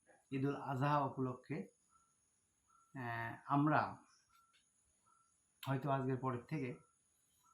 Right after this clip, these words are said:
উম, প্রোগ্রামে আসবো না। তার কারণ আসলে ভিউয়ার্স, আমরা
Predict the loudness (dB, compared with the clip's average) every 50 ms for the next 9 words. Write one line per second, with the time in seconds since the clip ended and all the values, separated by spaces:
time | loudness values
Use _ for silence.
0 | _ _ -14 -10 -8 -8 -8 -4 0 0 2 4 4 4 4 4 2 0 -4 -8
1 | -12 -12 -14 -14 -20 -20 -20 -20 -20 _ _ -20 _ _ _ _ _ _ _ _
2 | _ _ _ _ _ _ _ _ _ _ _ _ _ _ _ _ _ _ _ _
3 | _ _ _ _ _ _ -2 -2 0 4 4 6 6 6 4 2 2 0 2 2
4 | 4 4 4 2 2 0 -6 -14 -18 -20 -20 -20 _ _ _ _ _ _ _ _
5 | _ _ _ _ _ _ _ _ _ -10 -4 0 2 4 4 4 4 4 4 2
6 | 0 -2